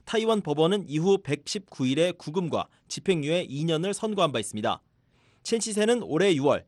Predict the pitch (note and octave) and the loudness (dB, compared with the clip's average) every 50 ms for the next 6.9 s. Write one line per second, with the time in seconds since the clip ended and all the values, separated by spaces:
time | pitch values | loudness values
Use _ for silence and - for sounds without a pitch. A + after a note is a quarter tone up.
0 | _ _ _ - - C#3+ - - F3 C#3 C3+ B2+ - E3 F3+ F3 - - G#3+ G3 | _ _ _ -4 -4 -4 -2 0 0 0 0 0 0 0 -2 -2 -4 -6 -6 -4
1 | A3+ G#3+ - B2+ C3 - C#3+ C3 A#2+ - - G#2+ G#2 G#2 F#2+ D#2 - _ _ _ | -4 -4 -4 -6 -4 -2 0 0 -2 -2 -6 -8 -6 -4 -6 -6 -6 _ _ _
2 | _ _ _ _ _ _ _ _ _ - A3+ A#3 A3+ A#3 A3+ G#3 G#3 G#3 G3 G3 | _ _ _ _ _ _ _ _ _ 2 4 6 6 6 6 4 4 0 2 2
3 | G3+ A#3+ B3 A3+ - D#3+ E3+ E3 - G#3+ G3+ - F3+ E3+ - - G3 G3+ - - | 2 2 2 0 -2 -4 -4 -2 -4 -4 -4 -2 -2 -2 0 2 2 2 2 2
4 | F3+ E3 D#3 D3+ B2 F#2 - _ _ _ _ _ - - E3+ E3+ E3+ E3 F3 F#3+ | 2 2 2 2 0 -4 -6 _ _ _ _ _ -10 -2 2 4 4 4 4 2
5 | F#3 F3 - - C3 D3+ F#3 G3+ G#3 G3 G#3 A3+ G#3+ - - G3+ F#3+ F3+ E3+ G3 | 0 0 0 0 2 2 2 2 0 0 -2 -2 0 0 0 0 0 -2 -2 -2
6 | F#3+ D#3 E3 - - G#3+ G3 F#3+ F3+ F3+ D3 C3 A#2 A#2 A#2+ D3+ E3 D#3+ | -4 -4 -4 -6 -2 -2 -2 0 0 0 0 0 0 0 0 0 0 -2